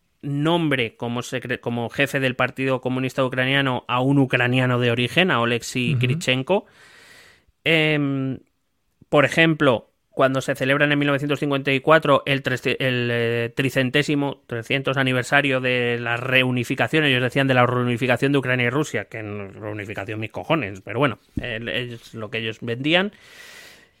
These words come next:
Speaker 1: Em, digamos que a los ucra-, al, al valor ucrani-, o sea, se, se le otorgaba cierto valor a Ucrania, evidentemente no era Rusia, pero bueno, digamos que empieza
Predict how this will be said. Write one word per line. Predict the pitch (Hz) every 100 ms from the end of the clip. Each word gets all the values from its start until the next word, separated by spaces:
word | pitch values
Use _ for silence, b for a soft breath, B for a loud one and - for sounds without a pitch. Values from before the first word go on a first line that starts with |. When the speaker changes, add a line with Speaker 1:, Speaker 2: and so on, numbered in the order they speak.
| B _ _ -
Speaker 1:
Em, | 180 170 170 160 156 147 139 135 131 - -
digamos | 147 156 151 151 180 -
que | 156 143 139 135
a |
los | 131 123
ucra-, | 147 135
al, | 131 135 131
al | 135
valor | 131 135 147
ucrani-, | 147 135 131 -
o |
sea, | 131 135
se, | 123 123 -
se | 143
le |
otorgaba | 135 131 147 156
cierto | 139 139 135 131 127 123
valor | 123 123 120
a |
Ucrania, | 113 127 156 175 170 180 175
evidentemente | 127 110 107 110 110
no | 107
era | 110 107
Rusia, | 156 180 208 214
pero | 127 117 -
bueno, | 123 120 98 -
digamos | - 139 165 202 196
que | 160 147 139 - - -
empieza | - 143 165 180 196 190